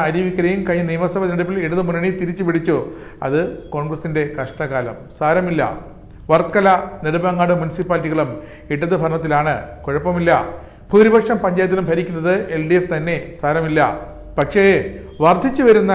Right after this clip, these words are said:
ബി ജെ പി സാന്നിധ്യമാണ് ആറ്റിങ്ങലിലെ ഇപ്പോഴത്തെ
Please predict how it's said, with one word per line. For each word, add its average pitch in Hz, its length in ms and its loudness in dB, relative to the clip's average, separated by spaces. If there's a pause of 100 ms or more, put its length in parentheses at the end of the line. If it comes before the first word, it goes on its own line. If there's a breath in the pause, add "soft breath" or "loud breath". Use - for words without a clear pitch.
(140)
ബി 170 140 0
ജെ 190 120 6
പി 196 100 2 (120)
സാന്നിധ്യമാണ് 170 600 0 (540 loud breath)
ആറ്റിങ്ങലിലെ 160 560 -2 (160)
ഇപ്പോഴത്തെ 160 560 2